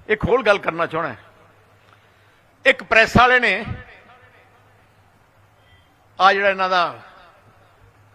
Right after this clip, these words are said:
ਕਾਂਗਰਸ ਦਾ ਪ੍ਰਧਾਨ ਹੈ ਰਾਜਾ ਵੜਿੰਗ, ਉਹਦਾ ਦਿਮਾਗ ਹਿੱਲਿਆ ਪਿਆ ਅੱਜ ਕੱਲ੍ਹ। ਰਾਜਾ ਵੜਿੰਗ ਨੂੰ ਇੱਕ ਪ੍ਰੈਸ ਵਾਲੇ ਨੇ ਪੁੱਛਿਆ,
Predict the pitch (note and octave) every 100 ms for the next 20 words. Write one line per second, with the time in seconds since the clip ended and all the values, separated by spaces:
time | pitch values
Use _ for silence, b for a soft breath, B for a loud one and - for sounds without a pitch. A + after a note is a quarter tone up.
0 | _ _ _ _ _ _ _ _ _ D#3+
1 | E3 E3+ F3 F3 G#3+ F#3+ F3 E3 F3+ A#3
2 | D#3+ D#3 E3 D#3+ D#3+ E3+ G3 G#3 E3+ D#3+
3 | F3+ D3+ D3+ D#3 - A2+ A2+ A#2 G2+ -
4 | - _ _ _ _ - - - - -
5 | _ _ _ _ _ _ _ _ E3+ G3+
6 | A3+ D4 D#4+ D4 C#4 C#4+ D4+ D4+ - C4+
7 | C4+ B3+ C#4 C#4+ C#4+ C4+ B3+ C4+ D4